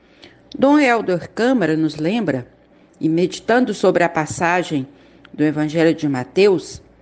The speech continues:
chegou à constatação de que há momentos em que a luz desaparece e até se desintegra. Mas o confortante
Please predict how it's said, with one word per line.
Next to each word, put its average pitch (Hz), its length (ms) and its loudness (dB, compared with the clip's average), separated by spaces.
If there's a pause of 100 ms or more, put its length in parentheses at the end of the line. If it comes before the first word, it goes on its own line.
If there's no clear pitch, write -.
(260)
chegou 262 540 0
à 302 100 2
constatação 247 1120 -2 (120)
de 247 160 -4
que 320 180 0
há 302 100 2
momentos 233 800 2 (320)
em 277 140 2
que 294 180 -4
a 302 120 0
luz 254 360 0
desaparece 185 1120 0
e 240 120 -4
até 269 260 -2
se 214 180 -8
desintegra. 233 840 -2 (800)
Mas 151 340 0
o 170 60 -4
confortante 196 1040 -2